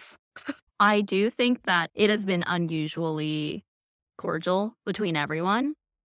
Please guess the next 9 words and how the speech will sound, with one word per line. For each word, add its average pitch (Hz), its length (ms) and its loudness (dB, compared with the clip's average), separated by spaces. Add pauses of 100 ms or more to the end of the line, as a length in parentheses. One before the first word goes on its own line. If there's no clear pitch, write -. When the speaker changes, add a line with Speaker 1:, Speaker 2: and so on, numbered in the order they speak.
(420)
Speaker 1:
Yeah. 147 360 -2
Speaker 2:
It's 165 320 2
unclear 202 460 4
to 170 60 0
me 180 160 0
at 185 180 -2
this 165 260 -6
point 160 520 -6
if 160 140 -6